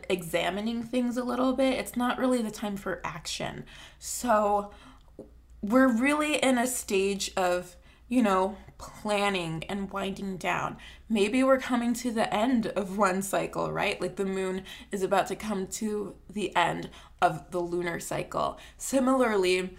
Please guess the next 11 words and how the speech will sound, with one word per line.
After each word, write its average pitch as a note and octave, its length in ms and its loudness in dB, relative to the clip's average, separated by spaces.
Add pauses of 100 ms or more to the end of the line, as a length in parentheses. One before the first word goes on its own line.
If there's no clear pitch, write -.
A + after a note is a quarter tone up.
(340)
there's A#3 200 0
something E4+ 640 2
that C4 340 2
we A3 240 4
are G3+ 640 2 (300)
wrapping G3 560 0
up G#3 440 2 (540)
and F#3 520 2 (100)
preparing A3+ 800 0
to G#3 340 0
move G3 260 -4